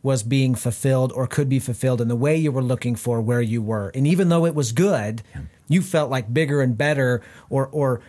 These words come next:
Speaker 1: more interesting, maybe. Like you said, you've got a little A D D built in,
Speaker 2: <laughs>
Speaker 1: being
Speaker 2: Yeah, I do.
Speaker 1: restless.
Speaker 2: That's right.
Speaker 1: Uh,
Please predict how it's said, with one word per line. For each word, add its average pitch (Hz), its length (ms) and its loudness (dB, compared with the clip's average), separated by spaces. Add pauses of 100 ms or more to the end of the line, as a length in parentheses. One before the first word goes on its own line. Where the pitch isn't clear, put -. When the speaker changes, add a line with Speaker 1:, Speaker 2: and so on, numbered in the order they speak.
(120)
Speaker 1:
more 156 220 2
interesting, 131 560 0
maybe. 113 300 0
Like 120 220 -2
you 120 60 -2
said, 135 240 0
you've 117 160 -2
got 123 180 0
a - 20 -2
little 131 260 0
A 139 160 0
D 123 180 0
D 135 200 2
built 120 320 -2
in, 113 140 0
Speaker 2:
<laughs> - 200 0
Speaker 1:
being 139 220 2
Speaker 2:
Yeah, 135 60 2
I 151 280 2
do. 113 60 0
Speaker 1:
restless. 131 320 0 (260)
Speaker 2:
That's - 160 -12
right. 98 220 -2 (120)
Speaker 1:
Uh, - 80 -6